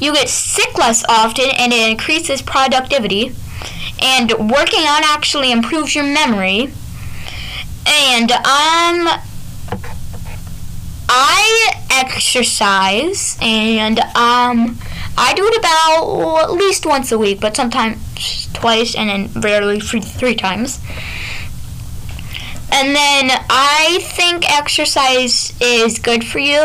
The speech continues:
Um, but now I am going to be interviewing, um, my dad, James Ba-, Baker, um,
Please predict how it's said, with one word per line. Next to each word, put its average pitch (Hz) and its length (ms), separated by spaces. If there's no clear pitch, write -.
Um, 208 580
but 247 280
now 294 460
I 302 560
am 269 240
going 262 340
to 320 140
be 285 160
interviewing, 240 800
um, 208 560
my 214 300
dad, 262 540
James 254 420
Ba-, 214 520
Baker, 226 520
um, 208 380